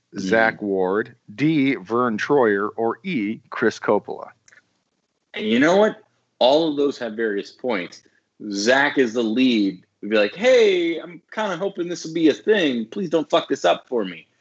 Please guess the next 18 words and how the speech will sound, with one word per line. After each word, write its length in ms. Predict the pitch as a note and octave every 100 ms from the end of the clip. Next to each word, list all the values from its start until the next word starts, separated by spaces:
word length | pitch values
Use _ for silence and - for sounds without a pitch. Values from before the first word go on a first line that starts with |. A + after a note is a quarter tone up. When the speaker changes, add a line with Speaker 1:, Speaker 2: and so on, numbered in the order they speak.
| _ _
Speaker 2:
Dave 240 | B2 D3+ C#3
Foley 500 | D#3 F3+ B2+ G2 - _ _
is 160 | A2+ F#2 -
actually 540 | B2 - D#3 C3 G2+
funny, 680 | F2 - D3 C#3 A2+ G2 F2 _ _ _
uh, 240 | - G2 -
so 460 | - - C3 A#2 A2 - _ _ _ _
knows 400 | B2+ B2+ C3 B2+
how 140 | - A#2
to 80 |
tell 300 | G2+ C3 A#2 G2
a 40 |
joke. 540 | E2+ B2+ G#2 F#2 - _ _ _ _ _ _ _ _
Chris 560 | - - - F3 F3 D3+ - - - -
is 300 | B2 A#2 A2 G#2
gotta 240 | A#2+ A2+
be 120 | A2
like, 360 | G#2+ G2 F#2+ -